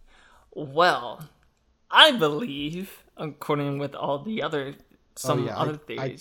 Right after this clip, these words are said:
Speaker 2: definitely believe the same thing.
Speaker 1: Okay, they are actually
Speaker 2: Just, just to confirm
Speaker 1: harvested.
Speaker 2: that.
Speaker 1: <laughs> They are actually harvested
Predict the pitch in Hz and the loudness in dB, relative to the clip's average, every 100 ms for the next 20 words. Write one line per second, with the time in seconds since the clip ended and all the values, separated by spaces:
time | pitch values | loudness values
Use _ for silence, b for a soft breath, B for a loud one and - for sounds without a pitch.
0 | 165 139 123 120 117 110 117 127 104 - | -6 -4 -8 -6 -8 -10 -10 -10 -10 -12
1 | 95 92 - _ _ _ _ - 156 123 | -14 -16 -20 _ _ _ _ -4 -2 -2
2 | 131 b b - 160 160 135 160 - 151 | -6 b b 0 4 4 2 -2 -2 -4
3 | - 170 156 151 - - 117 - - - | 2 2 4 0 -4 -6 -6 -10 -14 -18
4 | - _ 202 226 196 220 - 208 185 - | -20 _ -2 0 6 6 6 4 2 -2
5 | - B B B B 175 190 196 202 175 | -18 B B B B 4 4 4 2 0
6 | - 175 165 147 151 139 139 | 2 4 4 2 2 2 0